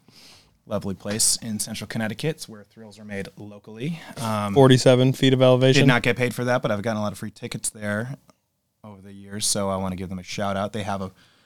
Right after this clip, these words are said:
Speaker 1: park set up right now, and their, their snowmaking capabilities are, are second to none.
Speaker 2: Mm-hmm.
Speaker 1: And, uh, yeah, it's on Mount Vernon Road, Southington exit. Not sure, off of I eighty-four.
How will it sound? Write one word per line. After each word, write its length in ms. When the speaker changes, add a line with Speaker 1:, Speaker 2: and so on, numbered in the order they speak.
Speaker 1:
park 220
set 180
up 100
right 160
now, 320
and 100
their, 280
their 160
snowmaking 800
capabilities 520
are, 280
are 300
second 300
to 80
none. 380
Speaker 2:
Mm-hmm. 300
Speaker 1:
And, 280
uh, 320
yeah, 140
it's 120
on 280
Mount 180
Vernon 380
Road, 440
Southington 640
exit. 320
Not 140
sure, 280
off 160
of 140
I 140
eighty-four. 540